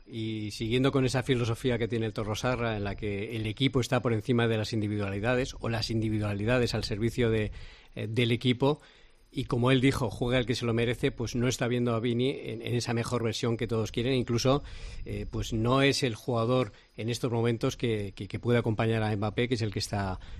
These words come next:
eh, más en forma. Eh, hoy ha vuelto a restar importancia a, a ese affair por el enfado y esas cosas,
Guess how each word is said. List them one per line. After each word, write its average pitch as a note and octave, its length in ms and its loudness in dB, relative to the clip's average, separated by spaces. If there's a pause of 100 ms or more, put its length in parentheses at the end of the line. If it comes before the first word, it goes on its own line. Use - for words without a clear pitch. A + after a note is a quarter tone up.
(120)
eh, A2 160 -6
más A2 220 2
en G#2 100 0
forma. G2 400 -4 (280)
Eh, A2+ 500 -4
hoy C#3 160 6
ha C3+ 40 8
vuelto C3+ 240 4
a B2 60 4
restar A#2+ 260 0
importancia A#2+ 680 0
a, G#2+ 680 -6
a A2+ 80 -6
ese A2+ 160 -4
affair B2+ 420 0
por A2 220 -2
el G#2+ 80 0
enfado B2 340 2
y A#2+ 60 2
esas A2+ 200 0
cosas, C#3+ 400 0